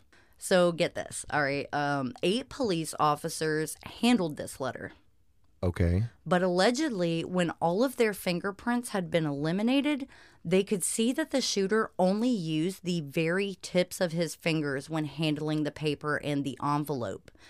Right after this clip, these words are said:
Speaker 1: making the prints completely unusable.
Speaker 2: Holy shit.
Speaker 1: They couldn't match it to anything.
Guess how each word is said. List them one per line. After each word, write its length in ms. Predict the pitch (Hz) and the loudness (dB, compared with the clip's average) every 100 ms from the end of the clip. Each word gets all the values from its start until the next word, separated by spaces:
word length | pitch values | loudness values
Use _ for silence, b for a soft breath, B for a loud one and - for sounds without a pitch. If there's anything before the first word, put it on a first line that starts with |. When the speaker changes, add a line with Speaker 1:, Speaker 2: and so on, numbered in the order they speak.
| b | b
Speaker 1:
making 440 | 165 175 175 208 | 0 0 0 -4
the 80 | 202 | -4
prints 420 | 190 - 160 143 | -6 -4 -2 -2
completely 840 | - 170 151 - 165 151 - 156 - | -4 -6 -6 -6 -4 -4 -2 -4 -2
unusable. 760 | 143 139 123 117 - - 65 - _ _ | -2 -2 -2 -6 -8 -8 -10 -12 _ _
Speaker 2:
Holy 760 | - - 117 202 143 95 85 85 | -14 -2 -2 0 2 2 2 -2
shit. 960 | - - - - - 123 196 - - | -4 -4 -4 -4 0 0 0 -4 -2
Speaker 1:
They 100 | - | 0
couldn't 360 | 180 - 262 214 | 2 2 2 2
match 260 | 160 160 - | 2 0 -4
it 140 | - | -8
to 180 | 160 - | -10 -4
anything. 580 | 147 143 - - - | -2 -2 -4 -14 -14